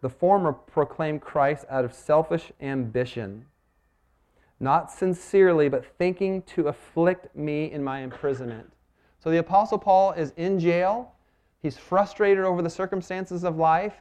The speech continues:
and on top of that, there are people who are kicking him while he is down. People who he thought were his friends, they're attacking his character, they're motiva-, motivated by their own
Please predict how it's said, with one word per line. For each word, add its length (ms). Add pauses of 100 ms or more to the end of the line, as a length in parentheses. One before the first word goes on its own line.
and 120
on 100
top 360
of 100
that, 280
there 140
are 140
people 500
who 140
are 160 (100)
kicking 460
him 340
while 240
he 160
is 180
down. 540 (1600)
People 300
who 160
he 60
thought 280
were 160
his 140
friends, 600 (760)
they're 140
attacking 480
his 180
character, 720 (1300)
they're 120
motiva-, 560
motivated 640
by 220
their 200
own 380